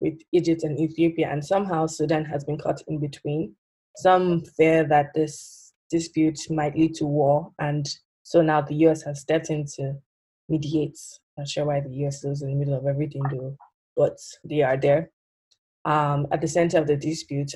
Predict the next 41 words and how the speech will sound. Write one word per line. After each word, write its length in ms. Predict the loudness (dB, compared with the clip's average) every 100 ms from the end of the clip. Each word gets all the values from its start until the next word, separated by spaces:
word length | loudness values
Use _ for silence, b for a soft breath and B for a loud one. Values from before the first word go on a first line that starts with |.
| -2
are 180 | -2 -2
plans 380 | -4 -2 -2 -4
to 120 | -12
fill 220 | 0 2
up 140 | 2 0
the 80 | -2
mega 300 | 0 0 -2
dam, 380 | -2 -2 -4 -10 _ _ _ _ _ _ _
as 300 | 0 2 0 -2
Egypt 340 | 0 2 0 -2 0
fears 320 | 2 2 0
that 160 | -4
the 80 | -4
project 540 | -4 -4 0 0 -2 -4
will 140 | -2
allow 200 | 0 0
Ethiopia 360 | -2 -4 -6 -6
to 100 | -8
control 400 | -14 -8 -4 -4
the 140 | -6
flow 260 | -6 -2 0
of 160 | -2 -4
Africa's 480 | -4 -4 -2 -2 -2
longest 480 | -4 -2 -4 -8
river. 300 | -10 -6 -6 -8 _ _ _ _
So 180 | _ -2
another 320 | 0 0 0
big 240 | 2 0 -2
fear 240 | -2 -2
is 100 | -2
that 180 | -6 -4
Egypt 400 | -2 0 -2 -2 -12 -8
thinks 300 | -6 -6 -8
that 220 | -6 -6 -8 -18 _ _ _ -10
Ethiopia 500 | -6 -4 0 0 2
would 200 | -2 -6
control 440 | -10 -6 -2 -2 -2
their 180 | -4
water 540 | -4 -2 -2 0 -2 -6 _ _ -8
and 240 | -4 -2
might, 340 | -2 -2 -4